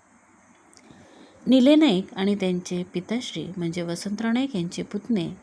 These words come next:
मधुकर राजू सिंग नाईक हेही गहुलीत राहतात. त्यांची प्रकृती ठीक नाही. निलय नाईक आणि त्यांच्या पत्नी सुजाता नाईक त्यांची काळजी घेतात. एकेकाळचा जिल्हा परिषदेचा हा अध्यक्ष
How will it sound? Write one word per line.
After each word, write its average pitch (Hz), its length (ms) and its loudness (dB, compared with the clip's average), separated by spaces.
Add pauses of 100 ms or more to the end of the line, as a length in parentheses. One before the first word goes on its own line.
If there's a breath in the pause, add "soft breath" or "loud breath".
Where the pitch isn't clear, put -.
मधुकर 233 480 -2
राजू 170 260 -4
सिंग 170 300 -8
नाईक 190 240 -4 (520 loud breath)
हेही 254 280 6
गहुलीत 180 420 0
राहतात. 160 320 -6 (840)
त्यांची 170 280 -4
प्रकृती 190 520 -4
ठीक 269 200 -4
नाही. 180 220 -2 (880 soft breath)
निलय 254 300 8
नाईक 302 280 6 (180)
आणि 247 160 4
त्यांच्या 196 360 0
पत्नी 185 500 -2
सुजाता 196 460 -4
नाईक 208 240 -2 (580)
त्यांची 196 360 0
काळजी 170 360 -2
घेतात. 165 340 -6 (1120)
एकेकाळचा 277 640 4
जिल्हा 226 360 2
परिषदेचा 233 600 -2
हा 247 140 -2
अध्यक्ष 196 440 -2